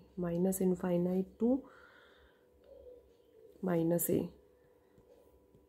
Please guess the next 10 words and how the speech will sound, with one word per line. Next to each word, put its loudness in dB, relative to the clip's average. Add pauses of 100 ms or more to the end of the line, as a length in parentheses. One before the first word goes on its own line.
(120)
माइनस -2
ए 2 (160)
to 4 (640)
ए 2 (1900)
और -6
ए 2 (180)
to 4 (800)
infinite, -8 (1500)
minus -2
infinite 0